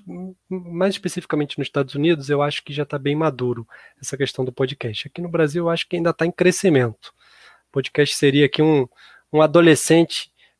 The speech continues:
quase ali fazendo dezoito anos, terminando de aprender as coisas pra, pra se formar, né? Eu acho que é esse o estágio que a gente tá vivendo no momento. A cada dia aparecem novos podcasts,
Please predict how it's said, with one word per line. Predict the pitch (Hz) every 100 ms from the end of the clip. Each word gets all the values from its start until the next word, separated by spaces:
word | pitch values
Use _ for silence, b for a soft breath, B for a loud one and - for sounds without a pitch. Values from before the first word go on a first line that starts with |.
| _
quase | - 190 202 190 160
ali | 165 156
fazendo | 160 151 147 151
dezoito | 143 131 143 - 131
anos, | 120 110
terminando | - 160 165 151 165 165
de | 147
aprender | 156 151 135 135
as | 139
coisas | - 139 131
pra, | - 139 139 120 _
pra | - 131
se | -
formar, | - 123 120 113 - -
né? | 143 180 _ b b b b -
Eu |
acho | 127 -
que | 143
é |
esse | 147 156 -
o |
estágio | - - 143 135
que | 143
a |
gente | 123 -
tá | 135
vivendo | 127 127 131
no | 135
momento. | 147 127 113 -
A |
cada | - 165 156
dia | 139 151
aparecem | 143 135 131 -
novos | 123 135 123 117
podcasts, | - 113 - 147 143 - 143 -